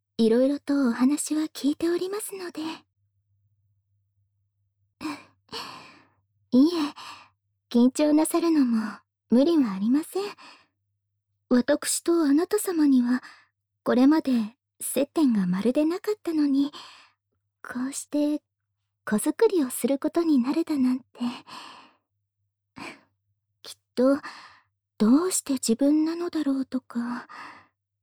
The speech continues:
周りからどう思われるだろうとか、いろいろな悩みが頭をぐるぐると巡ったことでしょう。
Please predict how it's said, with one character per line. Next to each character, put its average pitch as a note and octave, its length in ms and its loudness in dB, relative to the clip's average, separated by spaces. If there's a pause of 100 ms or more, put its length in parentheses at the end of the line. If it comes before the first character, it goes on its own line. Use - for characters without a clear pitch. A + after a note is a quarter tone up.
(200)
周 G3+ 260 2
り B3+ 140 -2
か C4 140 -6
ら C4 160 -4
ど C4+ 160 0
う E4+ 140 0
思 A#3+ 380 2
わ E4+ 120 -2
れ F#4+ 100 -2
る F#4+ 100 -2
だ E4+ 140 -4
ろ C#4+ 160 -6
う C#4 60 -14
と C4+ 100 -18
か、 - 380 -8 (1400)
い G#3 140 0
ろ G#3 140 0
い A#3+ 60 2
ろ B3+ 140 0
な C4 160 4
悩 C4 320 -2
み D#4 160 -4
が B3+ 280 -4 (640)
頭 A#3+ 560 0
を - 140 -14
ぐ B3 100 0
る D#4+ 120 2
ぐ C#4+ 120 -2
る A#3+ 100 -2
と F#3 160 -8
巡 F#3+ 280 -6
っ - 20 -10
た - 200 -12
こ - 120 -10
と G4 100 -8
で G#4 140 -4
し - 180 -8
ょ E4 60 -6
う。 E4 40 -10